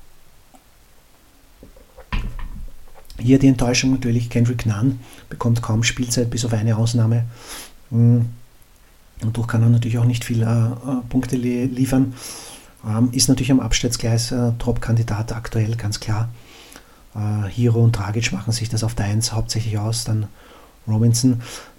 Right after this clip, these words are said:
Jimmy Butler oft verletzt und hat bis jetzt auch noch nicht überzeugen können, also den hängt doch noch diese La-, ähm,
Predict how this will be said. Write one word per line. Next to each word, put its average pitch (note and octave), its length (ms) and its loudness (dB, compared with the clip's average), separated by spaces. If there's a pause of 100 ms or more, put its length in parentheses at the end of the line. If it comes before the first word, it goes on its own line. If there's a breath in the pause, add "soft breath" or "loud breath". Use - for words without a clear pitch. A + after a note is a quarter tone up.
Jimmy C3 200 6
Butler C3+ 420 2
oft - 180 0
verletzt C3+ 420 2
und A#2+ 100 0
hat A#2 160 -2
bis - 120 0
jetzt A#2+ 160 0
auch A#2 120 2
noch B2+ 100 4
nicht B2 180 0
überzeugen B2 440 0
können, B2 300 0
also A2+ 180 0
den A#2 160 2
hängt A2+ 320 0
doch A#2+ 180 0
noch C3 160 -2
diese B2+ 220 -4
La-, A#2 520 0
ähm, A#2 240 4